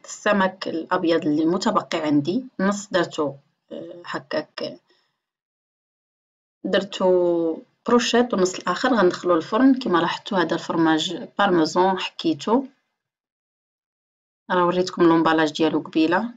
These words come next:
كنت كنهضر. ودر عصرت عليه شويه ديال الحامض وشويه ديال الملحه. وهاد الخلطه البنات اللي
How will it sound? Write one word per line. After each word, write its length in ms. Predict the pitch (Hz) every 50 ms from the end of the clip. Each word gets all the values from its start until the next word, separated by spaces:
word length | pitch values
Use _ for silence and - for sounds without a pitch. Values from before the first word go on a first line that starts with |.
| _ - -
كنت 160 | - - -
كنهضر. 640 | - 165 170 175 175 180 180 180 190 196 - - - _ _ _ _ _ _ _ _ _ _ _ _ _ _ _ _ _ _ _ _ _ _ _ _ _ _ -
ودر 260 | 233 202 196 190 208
عصرت 360 | 196 190 - - 220 - - 180
عليه 160 | 175 180 185
شويه 300 | 185 - 196 185 170 170
ديال 200 | 165 - 180 165
الحامض 560 | 165 - - 185 175 170 175 208 247 240 - - _ _ _ _ _ _ _ _ _ _ _ _ _ _ _ _ _ _ _ _ _ _ _ _ _ _ _ _ _ _ _ _ _ _ _ _ _ -
وشويه 320 | 240 - - 233 185 180
ديال 200 | 165 180 175 156
الملحه. 500 | 156 156 156 - - - 185 208 247 247 - _ _ _ _ _ _ _ _ _ _ _ _ _ _ -
وهاد 120 | 190 190 -
الخلطه 420 | - - - 208 196 202 - 180
البنات 460 | 165 156 147 160 160 170 185 185 185
اللي 420 | 180 160 160 160 156 151 156 180